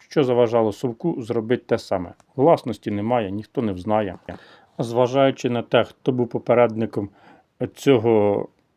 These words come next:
президента Радянського Союзу, ну, блін, він порівняно з ними геній. Ну, навіть він міг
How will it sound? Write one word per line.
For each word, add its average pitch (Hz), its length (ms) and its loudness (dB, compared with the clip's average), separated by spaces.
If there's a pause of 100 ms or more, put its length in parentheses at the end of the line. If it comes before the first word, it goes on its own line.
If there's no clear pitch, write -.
президента 117 880 2 (160)
Радянського 117 580 0
Союзу, 123 580 -2 (580)
ну, 135 280 4
блін, 123 400 0
він 135 200 0
порівняно 123 480 2
з 101 100 -4
ними 120 260 0
геній. 101 460 -4 (440)
Ну, 131 200 -2
навіть 123 400 0
він 123 360 0 (200)
міг 113 480 -2